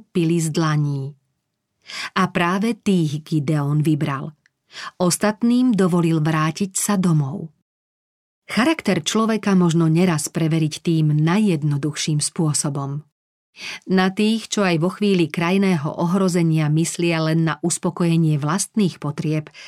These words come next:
sa v prípade potreby nemožno spoľahnúť. Hospodin vo svojom diele neráta s ľuďmi ľahostajnými či sebeckými. Počíta len s takými, hoci by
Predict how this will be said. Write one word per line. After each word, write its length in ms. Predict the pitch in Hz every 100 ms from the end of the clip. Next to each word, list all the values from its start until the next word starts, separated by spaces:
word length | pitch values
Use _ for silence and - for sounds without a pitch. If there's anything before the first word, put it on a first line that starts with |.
| - - -
sa 160 | -
v 100 | 220 -
prípade 400 | 262 269 233 165
potreby 640 | 175 175 196 175 175 - -
nemožno 480 | 220 202 165 156 151
spoľahnúť. 880 | - 160 147 135 147 135 147 - _ _ _ _ _ _ - - - -
Hospodin 560 | 208 240 - 294 240 208
vo 160 | 208
svojom 400 | - 220 208 190
diele 320 | 170 202 202 190
neráta 560 | 202 254 226 151 160
s 160 | 151 165
ľuďmi 320 | 170 156 156 143
ľahostajnými 960 | 151 175 160 - 160 175 160 156 151
či 240 | 151 - 156
sebeckými. 880 | - 170 175 - - 147 135 131 131 _ _ _ _ - - - -
Počíta 560 | - 196 214 190 190 170 156
len 240 | 170 269
s 160 | - -
takými, 720 | 156 - 160 160 160 208 220 _ - 190
hoci 320 | 269 -
by 120 | 165